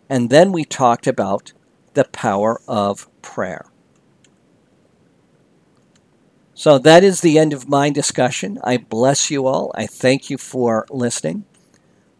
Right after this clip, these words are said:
Uh, my name is David Ewan. I head up the Bravehearted Ministry at the Resurrection Center. We're located at ten sixty Worcester Street in Springfield, Massachusetts,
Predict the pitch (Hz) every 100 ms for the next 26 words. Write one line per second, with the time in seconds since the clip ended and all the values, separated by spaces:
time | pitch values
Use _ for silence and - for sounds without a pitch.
0 | _ - 120 110 110 - 123 127 135 139
1 | 135 131 127 - 139 123 117 127 156 98
2 | - 107 113 113 - 135 135 147 - -
3 | 120 120 113 127 135 131 123 120 - 151
4 | - 220 233 _ _ _ _ _ - 127
5 | 120 117 - - _ - 113 117 113 120
6 | 117 - 165 - - 170 247 - _ -
7 | 113 120 131 135 135 143 135 104 - 143
8 | 139 - 147 - 123 113 135 143 - 156
9 | - 170 214 - - _ _ - 180 -
10 | - 151 - 127 120 117 - - - 202
11 | 262 277 - -